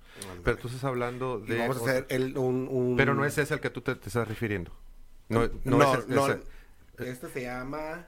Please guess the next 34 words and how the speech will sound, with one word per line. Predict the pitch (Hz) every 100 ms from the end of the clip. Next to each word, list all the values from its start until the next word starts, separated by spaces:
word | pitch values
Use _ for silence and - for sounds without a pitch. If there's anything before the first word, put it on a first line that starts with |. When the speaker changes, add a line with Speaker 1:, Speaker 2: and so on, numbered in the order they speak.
| -
Speaker 2:
Entonces, | 120 127 123 - -
Speaker 1:
Casa | 143 151 190
Hogar | 165 170 180 196 - - - - -
Unime. | 151 135 143 143 117 90 - - - -
¿Sí, | - 160
no? | 160 269 - - -
Unime. | 120 127 135 101
Speaker 2:
Ah, | 135 160 175 170
creo | 190 196
que, | 147
ah, | 151 - -
Unim-, | 165 175 180
sí, | 180 190 180
sí, | 175
sí, | 151
sí, | 160 160
sí, | 156
sí, | 139 123
sí, | 143
sí, | 139
sí. | 123
Speaker 1:
Sí. | 113 92 - - -
Speaker 2:
Creo | - 240 269 294 294
que | 208
están | 202 196
asociados, | 208 160 160 131 113 180
¿eh? | 185
Speaker 1:
Sí, | 131
ah, | 151
Speaker 2:
Creo, | 160 160 120
Speaker 1:
ok. | 104
Speaker 2:
creo. | 95 135 107
Ok, | 127 139 139
Eunime, | 135 139 151 139 101